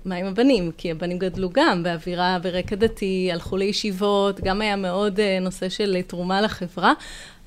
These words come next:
אבל רוב הבנים שאני מכירה, ועכשיו הם גברים,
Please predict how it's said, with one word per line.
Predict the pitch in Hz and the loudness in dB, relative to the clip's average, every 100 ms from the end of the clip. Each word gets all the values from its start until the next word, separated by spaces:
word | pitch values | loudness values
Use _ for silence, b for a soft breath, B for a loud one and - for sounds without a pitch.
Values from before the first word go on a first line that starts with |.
| - | -6
אבל | 175 170 - - | -2 -2 -4 -14
רוב | - - 202 240 | -12 2 4 4
הבנים | 226 202 202 | 4 2 2
שאני | 196 175 190 | 0 0 2
מכירה, | 285 - 269 254 | 0 2 2 2
ועכשיו | 175 - 170 | 0 -4 -4
הם | 175 | -4
גברים, | 165 160 185 294 | -4 -2 2 2